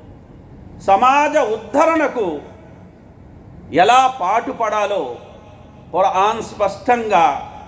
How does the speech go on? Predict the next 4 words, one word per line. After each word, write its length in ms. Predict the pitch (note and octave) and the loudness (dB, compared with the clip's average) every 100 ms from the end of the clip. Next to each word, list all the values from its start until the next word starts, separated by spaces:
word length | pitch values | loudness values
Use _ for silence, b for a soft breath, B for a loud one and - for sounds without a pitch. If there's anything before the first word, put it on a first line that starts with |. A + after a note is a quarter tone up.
| - - - - - | -20 -20 -20 -20 -12
సూచిస్తుంది. 640 | D#3 E3 E3+ - B2 - - - - - - - - - - - - - - - - - - - - - - | -10 -8 -10 -8 -10 -10 -14 -18 -20 -20 -20 -20 -20 -20 -18 -18 -18 -18 -18 -18 -18 -18 -16 -16 -16 -16 -2
పరలోక 680 | G3+ B3 C#4+ E4 - C#4+ C#4 | 2 4 4 4 0 -4 -4
చింతనతో 560 | C4+ D#4 C#4+ C#4+ C4+ | -6 -4 -4 -2 -2
పాటు 380 | G#3 G3+ A3+ | -2 -2 -2